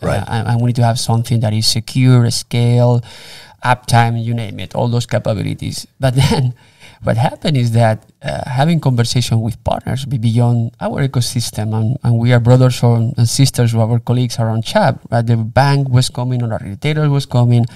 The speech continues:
Speaker 2: said, "Geez, I have this capability of doing X, Y, Z." I-, it's an extra, it's not much effort to create that for agents i-, in a, in a point of sale
Speaker 1: Right.
Speaker 2: or one don't have, uh,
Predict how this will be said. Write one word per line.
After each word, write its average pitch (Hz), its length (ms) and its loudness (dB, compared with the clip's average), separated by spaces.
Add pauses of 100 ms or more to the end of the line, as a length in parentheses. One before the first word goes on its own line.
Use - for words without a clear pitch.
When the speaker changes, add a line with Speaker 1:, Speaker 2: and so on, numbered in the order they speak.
(340)
Speaker 2:
said, 110 220 -4
"Geez, 147 180 -2
I 113 40 -2
have 135 200 -2
this 135 160 -4
capability 120 680 -6
of 117 160 -10
doing 113 420 -4
X, 113 200 -8
Y, 101 180 -8
Z." 127 420 -6 (840)
I-, - 120 -18
it's 120 160 -6
an 139 140 -6
extra, - 720 -12 (920)
it's - 160 -20
not 147 300 -16
much - 240 -12
effort 165 380 -12
to - 80 -20
create 120 340 -10
that 110 220 -8
for 107 340 -12 (120)
agents 113 480 -18
i-, 113 160 -10
in 113 180 -10
a, 110 160 -10
in 117 100 -10
a 107 80 -10
point 104 240 -12
of - 140 -18
sale 170 400 -6
Speaker 1:
Right. 135 180 -8 (300)
Speaker 2:
or 117 160 -2
one 110 260 -2
don't 113 160 -6
have, 117 260 -6 (400)
uh, 104 300 -10